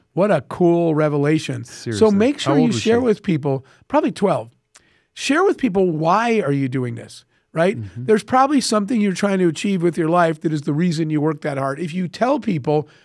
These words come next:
Speaker 1: they're not mad anymore. In fact, they wanna help you do it.
Speaker 2: That's brilliant. That's brilliant, 'cause I don't, I think you're right. I mean, as someone who has kids and a wife, I don't think I've done a great job doing that over the years.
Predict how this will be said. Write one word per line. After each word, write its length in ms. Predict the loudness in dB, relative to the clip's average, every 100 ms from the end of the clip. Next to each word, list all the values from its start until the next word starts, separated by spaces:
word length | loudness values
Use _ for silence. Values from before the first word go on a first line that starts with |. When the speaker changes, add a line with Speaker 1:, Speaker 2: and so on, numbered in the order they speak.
| _
Speaker 1:
they're 100 | 2
not 200 | 4 4
mad 260 | 2 0 0
anymore. 400 | -2 -2 0 -2
In 80 | -2
fact, 280 | -2 -4 -2
they 80 | -4
wanna 220 | -2 -2
help 200 | -2 -4
you 80 | -10
do 160 | -10
it. 100 | -16 _ _ _
Speaker 2:
That's 180 | -4 -4
brilliant. 400 | -4 -4 -6 -10 _ _ _ _ -6
That's 160 | -4
brilliant, 300 | -2 -6 -6
'cause 80 | -2
I 80 | -2
don't, 180 | -2 -4 _
I 80 | -8
think 160 | -6 -4
you're 100 | -2
right. 140 | -2
I 60 | -4
mean, 160 | -8 -10
as 180 | -10
someone 380 | -12 -10 -8 -8
who 180 | -8 -12 -16 _ _ _ -14
has 260 | -10 -10 -8
kids 260 | -8 -8
and 240 | -8 -10 -10
a 60 |
wife, 200 | -8 -8 -6
I 100 | -4
don't 200 | -4 -6
think 180 | -10 -6
I've 220 | -6 -6
done 160 | -8 -8
a 80 | -12 _
great 400 | -16 -6 -4 -6 -6
job 320 | -8 -8 -8
doing 240 | -10 -10
that 180 | -12 -16 -14
over 220 | -14 -12
the 80 | -14
years. 320 | -14 -16 -20